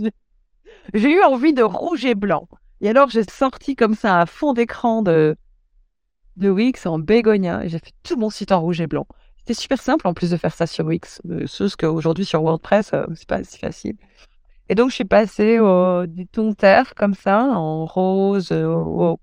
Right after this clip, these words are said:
couleurs olive, et cetera, marron, à rouge et blanc pétant bégonia.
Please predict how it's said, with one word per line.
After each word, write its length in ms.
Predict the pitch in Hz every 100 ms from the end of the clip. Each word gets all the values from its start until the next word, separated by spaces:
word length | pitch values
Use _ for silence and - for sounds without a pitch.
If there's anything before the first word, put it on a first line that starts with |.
| -
couleurs 320 | 185 175 165
olive, 300 | 180 202 180
et 40 | 165
cetera, 480 | - 175 160 202 262 _ _ _ _ _ _ _ _ _ _
marron, 500 | 170 180 175 180 220 277 -
à 420 | 180 170 160 - - _ _ _
rouge 400 | 170 202 285 214
et 80 | 247
blanc 280 | 185 247 220
pétant 440 | - 214 214 202
bégonia. 580 | 185 214 202 185 185 226